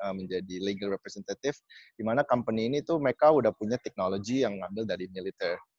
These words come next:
uh, military. Uh, so I'm not gonna go too much into the details, but basically they are building all these huge, huge machines and equipments yang benar-benar bakal make a huge boom when it comes to the market.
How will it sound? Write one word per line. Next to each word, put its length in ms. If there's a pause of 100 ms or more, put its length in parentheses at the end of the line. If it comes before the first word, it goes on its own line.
(100)
uh, 80
military. 720
Uh, 160
so 160
I'm 160
not 160
gonna 160
go 80
too 160
much 160
into 160
the 160
details, 320
but 160 (400)
basically 480
they 160
are 400
building 320
all 240
these 240 (480)
huge, 480
huge 240
machines 400
and 160
equipments 480
yang 160
benar-benar 480 (560)
bakal 300
make 180
a 60
huge 340
boom 320
when 160
it 80
comes 300
to 20
the 140
market. 340